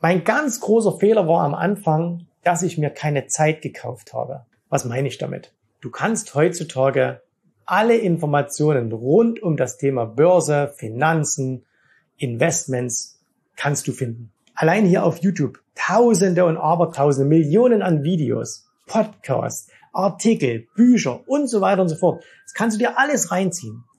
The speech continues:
Und irgendwann wirst du vielleicht auch dann genau deinen eigenen Weg finden. Vielleicht, vielleicht auch nicht. Vielleicht musst du noch zehn Jahre länger suchen. Du kannst aber auch die Abkürzung nehmen und kannst sagen, „Hey, wer ist denn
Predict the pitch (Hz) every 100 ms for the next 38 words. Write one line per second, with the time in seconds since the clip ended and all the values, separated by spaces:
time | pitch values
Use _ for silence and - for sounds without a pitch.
0 | _ - - 262 311 294 220 262 190 101
1 | - _ _ 143 240 254 254 196 185 220
2 | 220 175 - 190 180 180 190 240 240 233
3 | 180 202 208 208 - 175 160 156 135 139
4 | - 127 - 101 _ _ _ 113 156 160
5 | - - - - 165 185 220 185 262 -
6 | 156 131 214 220 240 262 - 175 147 139
7 | 120 120 117 113 123 120 - _ _ -
8 | 156 - 233 269 247 196 185 165 - 156
9 | - 240 - 196 185 - 135 127 127 156
10 | 190 156 156 - 151 143 120 - 151 104
11 | - _ - 131 185 170 - 247 - -
12 | 143 151 214 269